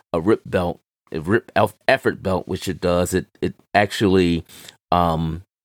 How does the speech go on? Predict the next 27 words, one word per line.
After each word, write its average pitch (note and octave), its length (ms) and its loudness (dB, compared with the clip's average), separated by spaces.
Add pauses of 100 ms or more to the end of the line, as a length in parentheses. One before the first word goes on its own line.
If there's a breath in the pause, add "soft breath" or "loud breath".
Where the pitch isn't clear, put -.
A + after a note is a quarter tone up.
(1600)
gives A#2+ 420 4
the F#2+ 240 0
range G2 580 0
of E2 380 -2
when F2+ 260 -2
you're F2 200 0 (100)
breathing, F2+ 560 -2 (240 loud breath)
along G2+ 460 2
with G#2 120 0
the G2+ 80 -4
snore G#2+ 360 2
mic, G2 480 2 (380)
along G2+ 300 0
with G2 120 0
the F#2 100 -2
thermistor G2+ 680 2
is - 140 -4
under F#2+ 200 0
your F2 160 0
nose. G2 560 2
When, D#2+ 200 -6
when E2 120 -6
you're D#2 120 -4
breathing, G2 600 2 (600 loud breath)
it - 140 0
matches G2+ 600 -2
your, F2+ 580 2